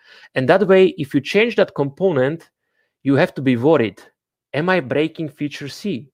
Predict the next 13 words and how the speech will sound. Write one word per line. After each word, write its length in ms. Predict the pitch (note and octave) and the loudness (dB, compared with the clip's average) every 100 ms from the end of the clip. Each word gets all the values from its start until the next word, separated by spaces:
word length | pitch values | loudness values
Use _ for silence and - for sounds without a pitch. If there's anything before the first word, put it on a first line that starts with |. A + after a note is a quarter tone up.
| _ B2+ | _ -8
Am 120 | A#2+ | -4
I 100 | A#2+ | -2
breaking 420 | A2+ A2+ A2 A#2 | -2 -4 -6 -12
feature 400 | - A2 - B2 | -8 -8 -6 -6
B? 300 | A#2+ E3+ A#2+ - | -4 -4 -6 -8
Because 320 | A#2+ C3+ B2 | -4 -2 -2
in 120 | B2+ | -2
theory, 260 | F#3+ G3+ B2+ | 2 4 4
they 140 | A2+ | -2
can 240 | G#2+ D#3+ A#2+ | -4 -6 -4
be 80 | |
using 360 | A2 D#3 A#2 G2 | -4 -4 -6 -10
it. 160 | - | -16